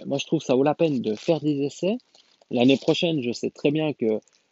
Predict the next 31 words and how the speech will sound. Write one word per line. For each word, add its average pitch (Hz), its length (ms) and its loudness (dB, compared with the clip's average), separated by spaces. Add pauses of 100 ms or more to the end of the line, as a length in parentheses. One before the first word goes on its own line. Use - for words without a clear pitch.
(140)
voilà, - 180 -2
alors - 320 -10
si - 180 -4
j'ai 120 140 2
des 117 140 2
tomates 131 340 2
cerises, 139 360 0
je 107 40 -8
les 98 80 -4
laisserai 107 360 -6
à - 20 -6
l'intérieur 107 640 -6
jusqu'au 107 580 -12
mois 104 220 -8
de 101 100 -6
mai, 127 260 0
euh, 107 160 -4 (160)
mi-mai. 131 340 -4 (640)
Mais, 123 340 0
euh, 113 680 -2 (200)
autrement, 117 380 -4
bah, 104 140 -6
je 107 80 -8
vais 107 80 -6
pas 113 160 0
mettre 120 160 0
des, 110 320 -2
des 107 280 -6
autres 113 200 -6
tomates, 113 400 -6
euh, - 120 -16